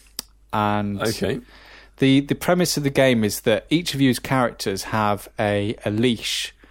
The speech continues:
Speaker 1: or a, a tether to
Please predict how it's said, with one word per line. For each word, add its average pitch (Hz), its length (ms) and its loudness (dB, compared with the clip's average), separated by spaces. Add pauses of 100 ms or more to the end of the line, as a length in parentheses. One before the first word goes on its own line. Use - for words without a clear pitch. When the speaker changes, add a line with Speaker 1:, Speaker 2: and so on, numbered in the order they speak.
(360)
Speaker 1:
or 98 600 2 (100)
a, 95 380 -2
a - 40 -6 (100)
tether - 460 -4 (640)
to 123 280 0